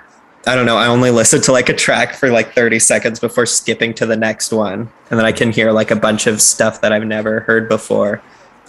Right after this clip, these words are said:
And so, like, that was what I had in mind when I was r-, like, making most of my early music. So all of it's, like, extremely <laughs> short. So I've been making extended versions of stuff for that. I have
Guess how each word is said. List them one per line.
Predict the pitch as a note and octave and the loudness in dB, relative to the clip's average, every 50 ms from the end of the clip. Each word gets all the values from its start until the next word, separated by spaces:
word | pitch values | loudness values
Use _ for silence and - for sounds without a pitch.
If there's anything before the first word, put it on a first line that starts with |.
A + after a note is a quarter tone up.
| - _ - | -20 _ -2
And | C#3+ C3+ A#2+ | 0 0 2
so, | - - B2 A#2 | 2 4 4 4
like, | A2+ A2 G#2+ G#2 - - | 6 4 4 2 -2 -4
that | - - A#2+ A#2 | -2 0 2 2
was | A#2 G#2+ A2 G#2+ A2+ | 2 2 2 2 2
what | A2+ G#2+ | 2 2
I | G#2+ G#2+ | 2 2
had | G#2+ G#2 A2+ A2 G#2+ | 2 0 0 -2 -2
in | G#2+ G#2 | -2 -2
mind | G#2 G#2+ G#2 G#2 G2+ G2+ G#2 | -2 -2 -2 -4 -4 -6 -6
when | A2+ A2 | -4 -4
I | G#2+ G#2 | -2 -2
was | G#2 G#2+ G#2+ - A2 - - A#2 | -2 -2 -2 -4 -8 -10 -4 -2
r-, | A2+ G#2+ - - - _ - | -2 -2 -2 -4 -12 _ -2
like, | A2 G#2+ G#2 G#2 | -2 0 0 0
making | - A2 G#2+ G#2+ G#2 G#2 A2+ G#2+ G#2+ | 0 0 2 0 0 0 0 0 0
most | G#2+ G#2 G#2+ - - | 0 0 0 0 -2
of | A2 | 0
my | G#2+ G#2 - | 0 0 0
early | - G#2 G#2 G#2 G#2 G#2 | 0 0 0 0 -2 -2
music. | G#2 G#2 G#2 G#2 G#2+ - B2 B2 | -4 -4 -4 -2 0 0 0 0
So | - - A2+ | 2 0 0
all | - G#2+ G#2 G#2 G#2+ | 2 2 2 2 2
of | G#2+ | 2
it's, | G#2 G#2 - - | 0 -2 0 -2
like, | G#2+ G#2 G#2 - - _ _ _ - _ _ _ _ _ _ - | -2 -2 -4 -8 -18 _ _ _ -20 _ _ _ _ _ _ -2
extremely | B2 - - - - - - - - B2+ B2 B2+ C#3 C#3 F#3 D3 C3+ C#3 C3+ C3 | -2 0 0 0 2 2 0 2 2 4 4 4 4 4 4 4 4 4 4 2
<laughs> | B2 - - - | 2 0 0 0
short. | A#2+ A2+ A2+ A2+ A#2 B2+ - - - - - - - _ - - - - - - - _ _ | 2 2 4 4 2 2 0 -2 -10 -20 -20 -20 -20 _ -20 -20 -20 -20 -20 -20 -20 _ _
So | - - - C#3 A#2+ | -2 0 2 4 4
I've | A#2 A2+ | 4 2
been | A#2 A#2+ A#2 | 2 2 2
making | A#2 B2 B2 - C3 A2+ | 2 2 0 0 0 0
extended | G#2+ G#2 - - - A2+ A2 A2+ A2 G#2+ - | -2 -2 -2 -2 0 0 0 0 -2 -2 -2
versions | A2+ G#2+ G#2+ G#2+ - G#2+ G#2+ - | 0 -2 0 0 -2 -4 -4 -6
of | G2+ G2 | -4 -2
stuff | - - - G#2 G#2+ - | -2 0 0 -2 -2 0
for | - A#2 G#2+ | -2 -2 0
that. | F#2+ G#2 G#2 G#2 G2+ - - | 0 -2 -2 -2 -4 -4 -2
I | A2 A#2 | -2 -2
have | A2 C3+ C#3 C#3+ D3 D3 | 0 0 0 -2 -2 -4